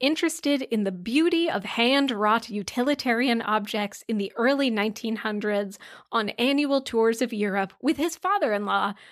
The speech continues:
the noted Chicago architect Daniel Hudson Burnham. Wells had great respect and admiration for Burnham, who famously advised, "Make no little plans. They have no magic to stir men's blood. Make big plans.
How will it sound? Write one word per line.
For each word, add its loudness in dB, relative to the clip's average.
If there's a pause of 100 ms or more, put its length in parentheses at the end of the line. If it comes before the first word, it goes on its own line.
(120)
the -2
noted 2
Chicago 0
architect -4 (160)
Daniel 2
Hudson -6
Burnham. -8 (380)
Wells 2
had -8
great 0
respect -4
and -2
admiration 0
for -4
Burnham, -2 (100)
who -2
famously -2
advised, -2 (400)
"Make -8
no -2
little 2
plans. 0
They -6
have 0
no 2
magic 0
to -4
stir 0
men's -4
blood. -2 (280)
Make -6
big 0
plans. -2